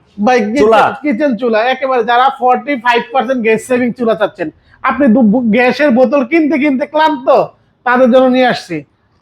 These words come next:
Speaker 1: ফর্টি ফাইভ পার্সেন্ট গ্যাস সেভিং চুলা।
Speaker 2: ফর্টি ফাইভ পার্সেন্ট?
Speaker 1: ফর্টি ফাইভ পার্সেন্ট
Speaker 2: বাহ, ওই যে
Speaker 1: গ্যাস।
Speaker 2: ফোল্ডিং চুলা আছে নাকি,
Speaker 1: ভাই,
Speaker 2: সেগুলো আছে
Speaker 1: ফোল্ডিং
Speaker 2: নাকি?
Speaker 1: চুলা, এই যে, এই যে ফোল্ডিং চুলা,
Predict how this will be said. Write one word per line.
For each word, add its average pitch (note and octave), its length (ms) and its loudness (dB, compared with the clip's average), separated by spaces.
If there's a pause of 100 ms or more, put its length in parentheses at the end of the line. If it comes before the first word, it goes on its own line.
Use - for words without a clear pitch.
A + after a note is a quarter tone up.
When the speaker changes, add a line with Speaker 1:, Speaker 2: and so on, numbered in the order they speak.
(120)
Speaker 1:
ফর্টি B3 320 2
ফাইভ C4+ 240 2
পার্সেন্ট B3+ 260 0
গ্যাস G3+ 160 0
সেভিং - 160 0
চুলা। F#3 100 4
Speaker 2:
ফর্টি G3 220 0
ফাইভ G#3+ 360 2
পার্সেন্ট? A#3+ 320 0
Speaker 1:
ফর্টি C4 240 -2
ফাইভ A#3 300 -2
পার্সেন্ট G#3+ 320 -2
Speaker 2:
বাহ, A3 40 0
ওই A3+ 40 2
যে C4 60 4
Speaker 1:
গ্যাস। - 100 -4
Speaker 2:
ফোল্ডিং B3 380 2
চুলা B3+ 280 4
আছে A#3+ 200 0
নাকি, A#3+ 140 0
Speaker 1:
ভাই, C4 180 0
Speaker 2:
সেগুলো A#3+ 180 -2
আছে D4+ 80 6
Speaker 1:
ফোল্ডিং D#4+ 200 0
Speaker 2:
নাকি? A#3 120 -2
Speaker 1:
চুলা, D4 240 0
এই D4 100 0
যে, D4+ 100 -2
এই D4 220 -2
যে D4 100 -4
ফোল্ডিং B3+ 360 -2
চুলা, B3+ 320 -2